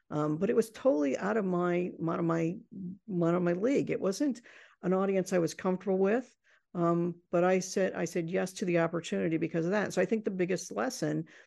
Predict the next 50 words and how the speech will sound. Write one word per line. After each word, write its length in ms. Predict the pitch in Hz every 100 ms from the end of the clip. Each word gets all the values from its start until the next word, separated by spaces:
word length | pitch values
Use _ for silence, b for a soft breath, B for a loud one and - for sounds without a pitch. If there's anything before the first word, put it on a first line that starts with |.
| -
that 80 | 165
I 60 |
can 140 | 165 165
teach 300 | - 208 -
you 80 | 175
listening 300 | 156 175 156
to 40 |
this 120 | 160
podcast 720 | - 262 320 - 156 139 143 165
is, 240 | 165 156 b b b -
you 100 | 196
know, 80 | 180
again, 300 | 180 285 -
stay 240 | - 226
in 60 | 240
your 120 | 220
lane. 380 | 208 214 147 - - 190
Don't 320 | 190 233 269
ta-, 120 | - 220 185
take 220 | 196 185
the 60 | 180
money 220 | 180 180
when 160 | 175 170
you 100 | 156
don't 220 | 165 - _ - - _ -
really 300 | 190 190 170
feel 340 | - 185 170
that 100 | 165
it's 200 | 156 -
really 200 | 165 156
your 160 | 139 139
audience. 500 | 135 127 135 - - B B B _
Um, 480 | - 151 151 165 - -
'cause, 300 | 165 151 -
you 80 | 180
know, 180 | 160 - -
it's 260 | - -
gonna 200 | - 247
show 500 | 208 - 170 160 247
in 100 | 226 165
your, 240 | 156 160
in 140 | - 165
your 80 |
body 360 | 156 165 185 190
language 460 | 180 180 180 175 175
and 80 |
in 60 | 160
your 160 | 156 160
integrity 800 | - 175 170 180 185 185 180 B B B B _ _ -
somewhere, 680 | - 196 190 180 - 170